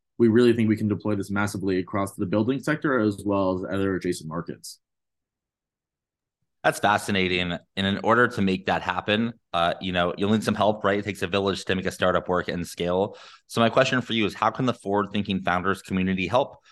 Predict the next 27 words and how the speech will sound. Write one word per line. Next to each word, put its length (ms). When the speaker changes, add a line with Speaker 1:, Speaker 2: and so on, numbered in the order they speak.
Speaker 2:
Are 40
you 80
hiring, 840
raising 320
funding, 500
looking 260
for 100
partnerships? 680
You 60
know, 100
how 140
can 180
we 100
assist? 500
Speaker 1:
Yeah, 180
for 140
sure. 460
Uh, 180
would 200
really 280
appreciate 340
any 140
help 220
that 200
anyone 160
could 100
provide. 400